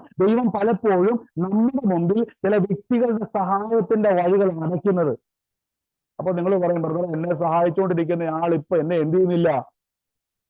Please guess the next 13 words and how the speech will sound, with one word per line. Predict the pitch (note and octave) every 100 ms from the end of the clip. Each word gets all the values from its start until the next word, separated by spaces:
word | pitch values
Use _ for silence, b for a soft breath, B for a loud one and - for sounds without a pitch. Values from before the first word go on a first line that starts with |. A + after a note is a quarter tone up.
| _ _ _ _ _ _ -
എന്നെ | C3+ D#3+
ഹെൽപ്പ് | D#3 D#3 G#3
ചെയ്യുന്ന | G3 F3+
ആളിപ്പോ | E3 E3 E3+ E3+
എന്നെ | E3
എന്ത് | D#3+ D3+
ചെയ്യുന്നില്ല? | F#3+ F#3 E3+ D#3 C3+ - _ _ _ _ _ -
വല്ലപ്പോഴും | F3 E3 F#3+ G3 F#3
വായ്പ | E3+ F#3 F#3
തരുന്ന | F#3+ F#3 F#3
ആളിപ്പോ | E3+ F3 E3
എന്ത് | E3 F3+
ചെയ്യുന്നില്ല? | F#3+ F3+ F3+ A#3 -